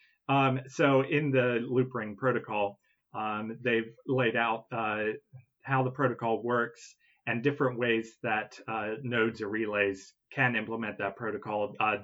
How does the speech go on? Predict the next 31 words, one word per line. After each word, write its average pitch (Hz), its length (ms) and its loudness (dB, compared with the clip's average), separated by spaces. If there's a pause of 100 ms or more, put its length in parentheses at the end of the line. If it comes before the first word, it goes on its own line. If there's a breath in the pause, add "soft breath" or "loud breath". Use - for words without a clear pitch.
(160)
different 117 380 -2 (100)
fee 143 160 2
structures 117 600 -4
that 101 200 -4
they 104 100 -4
can 104 180 -12
set 101 280 -6
up, 98 200 -2 (500)
um, 110 360 0
whether 117 320 4
they 107 160 2
want 127 320 0
to 123 100 -4
work 107 340 -2
on, 104 440 -2
uh, 101 200 -6 (100)
the 104 140 -8
Ethereum 107 720 -2 (100)
or 104 140 -4
the 98 120 -8
Loopring, 104 640 -2 (120)
or 101 260 -4
sorry, 101 300 -4
the 101 160 -6
Ethereum 110 580 -2
or 101 140 -4
the, 101 280 0 (160)
uh, 98 240 -4 (600)
Neo 120 580 0
or 101 640 0
Qtum, 120 520 -2